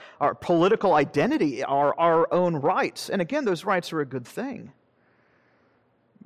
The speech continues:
But there's something as a citizen of heaven that is much more important than even our own rights. We live in a culture so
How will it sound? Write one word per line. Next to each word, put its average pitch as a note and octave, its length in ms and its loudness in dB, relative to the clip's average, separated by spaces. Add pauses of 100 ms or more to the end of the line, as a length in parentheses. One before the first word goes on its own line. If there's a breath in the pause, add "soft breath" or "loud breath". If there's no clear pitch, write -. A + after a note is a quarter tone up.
But D#3 140 0
there's F3 180 4
something G#3 560 0 (180)
as D3+ 220 2
a D3 100 2
citizen E3 520 -4
of B2+ 80 -4
heaven E3+ 400 -4
that C#3 160 0
is C3 120 -6
much C#3 280 -4
more C3 160 -4
important B2 400 -8
than B2+ 120 -4
even C3 280 -4
our B2 280 -6
own A#2+ 320 -4 (120)
rights. A#2+ 560 -8 (2750 soft breath)
We C#3+ 200 0
live D3+ 120 4
in C#3 60 0
a B2+ 60 -2
culture C#3+ 300 -2
so C#3+ 580 2